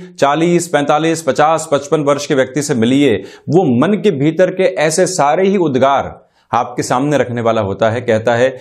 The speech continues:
कि उस शहर के अंदर हम इस तरह से स्कूल जाया करते थे, अपने दोस्तों की एक टोली हुआ करती थी, गांव में इस तरह के संघर्ष करते थे और वहां एक सुखद आधार वो अपने लिए बनाता है।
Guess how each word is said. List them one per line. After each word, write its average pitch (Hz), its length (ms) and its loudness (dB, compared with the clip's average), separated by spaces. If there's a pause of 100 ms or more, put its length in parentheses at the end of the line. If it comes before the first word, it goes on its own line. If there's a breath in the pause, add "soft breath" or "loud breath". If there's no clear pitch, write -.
(200 loud breath)
कि 135 60 4
उस 143 180 0
शहर 143 220 2
के 147 160 -2
अंदर 131 340 0 (240 loud breath)
हम 127 140 2
इस 139 140 -4
तरह 131 180 2
से 135 180 -2
स्कूल 147 300 0
जाया 120 220 2
करते 110 340 -2
थे, 104 200 0 (260 loud breath)
अपने 117 260 -2
दोस्तों 123 360 0
की 131 100 -2
एक 113 160 -2
टोली 127 220 4
हुआ 110 220 2
करती 107 340 -2
थी, 107 220 -2 (320 loud breath)
गांव 123 320 0
में 180 140 2
इस 180 120 -4
तरह 170 140 4
के 170 100 -2
संघर्ष 165 440 2
करते 113 340 -2
थे 90 180 -6 (160)
और 156 200 2
वहां 190 340 0 (260 loud breath)
एक 226 240 0
सुखद 208 460 0 (120)
आधार 151 500 0
वो 240 160 0
अपने 175 200 -6
लिए 156 160 0
बनाता 98 420 -2
है। 82 220 -6